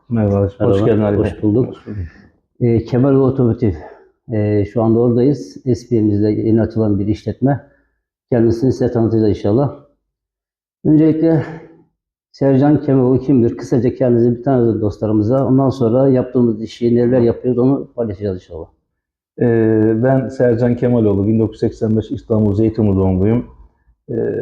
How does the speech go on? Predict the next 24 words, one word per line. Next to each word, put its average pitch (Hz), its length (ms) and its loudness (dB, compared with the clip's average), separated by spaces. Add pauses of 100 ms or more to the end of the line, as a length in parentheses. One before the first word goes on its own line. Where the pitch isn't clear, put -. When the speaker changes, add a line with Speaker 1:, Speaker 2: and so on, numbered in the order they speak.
(280)
Speaker 1:
doğma 120 240 2
büyüme 107 180 2
Zeytinburnu'da, 101 840 -2
e, 98 40 -8
yaşadım, 95 400 -8
Zeytinburnu'da 104 340 -2
ikamet 95 380 -6
ettim. 120 360 -4 (440)
Ee, - 60 -2 (920)
yirmi 123 320 2
iki 123 140 -4
yıl 113 200 2
boyunca 110 420 0
otomotiv 113 340 -2
sektöründe 104 440 -2
çalıştım. 95 500 -8
Yine 107 120 0
aynı 104 160 -2
şekilde 98 320 -4
Zeytinburnu'nda. 104 760 0 (560)
Ee, 104 140 2
aslen 113 540 -2
Esbiyeliyim, 98 560 -2
buralıyım. 107 480 0